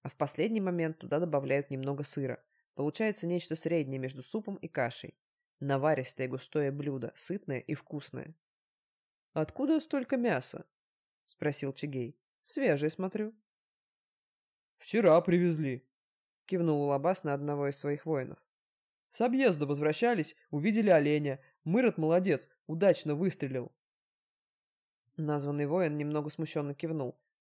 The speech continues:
Чигей перевел взгляд на него и похвалил.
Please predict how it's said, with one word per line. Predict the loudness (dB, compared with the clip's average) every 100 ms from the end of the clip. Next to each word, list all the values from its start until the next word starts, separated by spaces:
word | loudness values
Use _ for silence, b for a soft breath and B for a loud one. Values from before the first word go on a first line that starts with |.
| _
Чигей | -8 -4 -2
перевел | 0 0 0
взгляд | -2 0 0
на | 0
него | -4 -2 -4 -6 B
и | -8
похвалил. | -8 -2 -2 0 -2